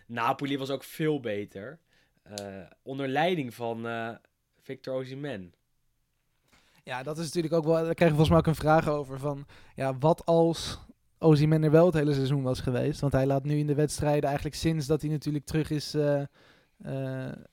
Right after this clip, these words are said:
Speaker 2: van al zijn, ja, perikelen en al zijn probleempjes die hij dit seizoen heeft gehad, is hij echt gewoon by far,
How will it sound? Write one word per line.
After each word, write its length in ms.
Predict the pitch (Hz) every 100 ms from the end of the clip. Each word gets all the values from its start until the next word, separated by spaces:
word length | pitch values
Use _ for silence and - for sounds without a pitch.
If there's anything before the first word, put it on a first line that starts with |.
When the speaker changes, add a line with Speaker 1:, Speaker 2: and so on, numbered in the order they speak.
| _
Speaker 2:
van 220 | - -
al 180 | 139 143
zijn, 280 | 127 139 139
ja, 240 | 131 131 127 - - - - - - - - - - -
perikelen 540 | 165 160 170 160 156
en 60 | 156
al 140 | 156
zijn 120 | 143
probleempjes 460 | 156 147 160 160 147
die 80 | 156
hij 80 | 143
dit 140 | 143
seizoen 220 | 143 139
heeft 160 | 131 -
gehad, 340 | 123 127 - - - - - -
is 200 | - 120
hij 120 | 139
echt 160 | 127 113
gewoon 200 | 139 139
by 140 | 139 135
far, 500 | - 143 143 143